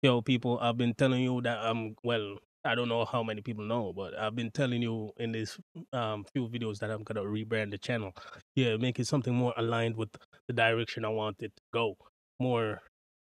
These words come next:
freeform and, yeah, aligned with me, you know? And it's YouTube, yeah, it's about,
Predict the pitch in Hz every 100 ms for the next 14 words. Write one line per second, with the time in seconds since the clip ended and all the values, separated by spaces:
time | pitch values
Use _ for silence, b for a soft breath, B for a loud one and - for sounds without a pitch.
0 | - 151 120 - 135 113 110 107 101 92
1 | _ _ _ 127 117 104 90 _ _ _
2 | _ _ _ _ _ _ _ _ _ _
3 | - 127 120 117 110 110 135 101 - 139
4 | 131 127 120 - 110 135 135 135 - 147
5 | 139 120 107 110 127 113 113 117 123 120
6 | 123